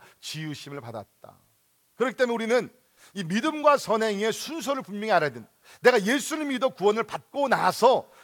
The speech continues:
새 생명, 새로운 피조물이 된 후에 우리는 선한 일을 위해서 신앙생활을 하는 것을 믿습니다. 이해가 되시죠? 예, 제발 부탁을 드립니다. 예. 이렇게 제가 로마서를 지금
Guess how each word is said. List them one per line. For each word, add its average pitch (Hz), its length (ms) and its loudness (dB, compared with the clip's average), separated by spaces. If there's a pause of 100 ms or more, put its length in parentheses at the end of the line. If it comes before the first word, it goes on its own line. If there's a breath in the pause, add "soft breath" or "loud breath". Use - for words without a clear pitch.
(100 soft breath)
새 - 180 -8
생명, 269 400 0
새로운 311 340 -2
피조물이 262 420 -6
된 202 180 2
후에 202 360 0 (200 soft breath)
우리는 170 280 -4
선한 208 520 4
일을 196 200 -4
위해서 175 440 0 (140 loud breath)
신앙생활을 147 840 -4 (160 soft breath)
하는 151 300 -10
것을 127 160 -12 (260)
믿습니다. - 560 -16 (460)
이해가 226 220 2
되시죠? 214 400 -4 (760)
예, 160 80 -6
제발 311 380 4
부탁을 254 340 0
드립니다. 131 460 -8 (500)
예. 135 140 -8 (460 loud breath)
이렇게 320 340 4
제가 311 220 8
로마서를 277 560 4
지금 269 280 -8